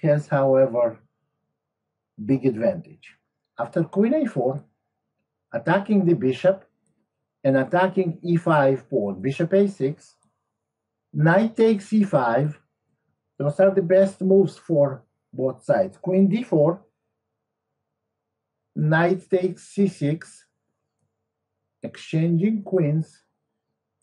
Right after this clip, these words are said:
taking on c six, and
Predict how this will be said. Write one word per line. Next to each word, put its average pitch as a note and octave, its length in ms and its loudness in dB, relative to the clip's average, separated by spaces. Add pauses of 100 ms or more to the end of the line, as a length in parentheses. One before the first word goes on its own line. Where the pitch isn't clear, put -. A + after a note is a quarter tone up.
(240)
taking E3 500 -2
on F3 220 0
c G3 220 0
six, - 640 -6 (1700)
and D#3 640 0